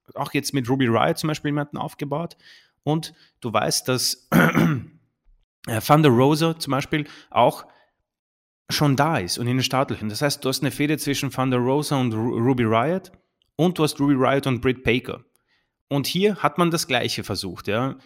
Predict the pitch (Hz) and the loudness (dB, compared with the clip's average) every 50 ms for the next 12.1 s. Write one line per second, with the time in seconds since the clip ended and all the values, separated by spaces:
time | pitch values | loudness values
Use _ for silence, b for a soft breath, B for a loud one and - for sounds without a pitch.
0 | B B - 131 135 135 143 156 170 180 170 170 - 170 165 165 165 - 127 113 | B B 0 2 2 2 2 2 2 2 0 0 -2 -2 -4 -4 -4 -4 -4 -2
1 | 123 147 147 - - 139 127 - - 123 117 107 127 120 120 127 123 - - 117 | -2 -2 -2 -2 -2 -4 -4 -2 -4 -4 -4 -2 -2 -2 -2 -2 -2 -4 -8 -8
2 | 110 - 117 120 117 110 - 120 123 113 139 139 151 147 156 165 160 151 - - | -6 -6 -4 -4 -4 -4 -4 -4 -2 -2 -2 -2 -2 -2 -4 -4 -4 -4 -4 -2
3 | 156 147 135 - - B B B - 147 - - - 151 156 160 165 156 - b | -2 -4 -6 -6 -10 B B B -6 -4 -4 -2 0 0 0 0 -2 -4 -8 b
4 | b b b b 139 139 - 139 123 151 151 - - - 117 107 107 107 101 113 | b b b b -8 -8 -6 -6 -6 -6 -4 -2 -2 0 0 0 0 -2 -2 -2
5 | 117 117 113 110 113 120 131 143 - - 147 143 139 b b b - 131 113 113 | -2 -2 -4 -4 -4 -4 -4 -4 -4 -4 -6 -6 -8 b b b -4 -2 0 0
6 | 123 - 135 - - 123 - - - 120 135 139 143 127 - 127 127 131 127 131 | 0 -2 -2 -4 -4 -4 -4 -2 -2 -2 -2 -2 -2 -4 -4 -2 -4 -4 -2 -4
7 | 135 131 135 127 123 120 113 - 139 160 - - - - 131 - - 123 120 135 | -4 -2 -2 -2 -2 -2 0 0 -2 -2 -2 -4 -6 -6 -6 -4 -2 0 0 0
8 | 165 156 - - - - - - - - _ _ _ _ _ _ _ _ _ _ | 0 -2 -4 -6 -10 -12 -12 -12 -18 -18 _ _ _ _ _ _ _ _ _ _
9 | _ - - 170 180 180 - 175 - - - 131 120 139 151 147 107 B B B | _ -8 -4 -2 -2 -2 -2 -2 -4 -2 -2 -2 0 0 0 -2 -2 B B B
10 | B B B B - 143 139 143 - 156 160 - - - 151 165 147 - 117 135 | B B B B -6 -4 -4 -2 -2 -2 -2 -4 -4 -4 -4 -4 -2 -2 -2 -2
11 | 160 160 160 147 139 131 127 135 - - 98 87 82 - - - - 110 104 120 | 0 0 0 -2 -2 -2 -4 -6 -6 -8 -8 -8 -12 -12 -12 -10 -8 -6 -6 -6
12 | 131 | -8